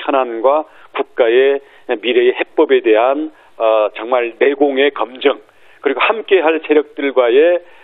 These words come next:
어떤 리더십의 검증과 함께 형성, 이런 과정이 앞으로, 어, 어쩌면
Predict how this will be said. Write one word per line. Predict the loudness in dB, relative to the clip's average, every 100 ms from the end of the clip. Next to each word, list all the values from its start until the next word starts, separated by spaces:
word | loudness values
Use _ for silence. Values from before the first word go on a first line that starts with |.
| _
어떤 | -4 -4
리더십의 | -2 0 0 0 -6 -8 0 0 0 -4 _ _ -6 -4
검증과 | -4 -8 -6 -4 -4
함께 | -6 -4 -4
형성, | -2 -2 -2 -6 -20 -16
이런 | -2 0 0
과정이 | -2 -4 -2 -2 0
앞으로, | -2 -4 0 2 2 0 _ -20 -10
어, | -2 0 2 0 -2 -4
어쩌면 | -4 -2 0 0 -2